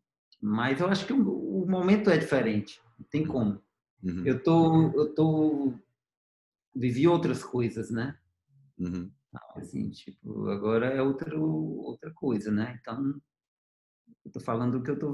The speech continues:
Speaker 1: do que eu vivi agora, né? Não posso nem falar do que eu estou vivendo, né? Mas do que eu vivi nesses quatro anos e... e é isso, assim, né? Tá, mas tá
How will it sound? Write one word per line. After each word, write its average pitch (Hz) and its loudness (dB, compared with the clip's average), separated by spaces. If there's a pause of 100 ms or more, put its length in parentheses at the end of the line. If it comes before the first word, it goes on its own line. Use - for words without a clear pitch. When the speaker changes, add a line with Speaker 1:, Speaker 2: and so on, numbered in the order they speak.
(140)
Speaker 1:
do 113 -6
que - -4
eu 120 -2
vivi 120 0
agora, 110 4
né? 117 0
Não 123 -2
posso 120 -4
nem 135 2
falar 139 4
do 127 0
que - 0
eu 151 4
estou 151 0
vivendo, 131 2
né? 127 2
Mas 117 0 (800)
do 147 -10
que - -4
eu 135 8
vivi 127 2
nesses 123 0
quatro 123 0
anos 117 2
e... 104 -4 (1900)
e - -6
é 156 -4
isso, 170 -2
assim, 160 -2
né? 123 -2
Tá, 120 -4
mas 110 -4
tá 127 -4